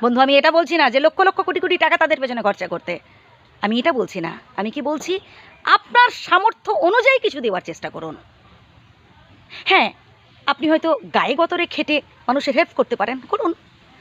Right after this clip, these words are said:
আপনি হয়তো অর্থ দিয়ে সাহায্য করতে পারেন, সাহায্য করুন।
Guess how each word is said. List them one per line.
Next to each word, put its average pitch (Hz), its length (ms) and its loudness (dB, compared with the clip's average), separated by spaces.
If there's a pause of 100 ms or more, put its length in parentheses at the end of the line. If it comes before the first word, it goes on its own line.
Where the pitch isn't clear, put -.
(140)
আপনি 254 220 0
হয়তো 302 140 2
অর্থ 233 300 2
দিয়ে 480 180 6
সাহায্য 359 300 -2
করতে 339 200 -6
পারেন, 294 220 0 (440)
সাহায্য 381 360 0
করুন। 254 260 0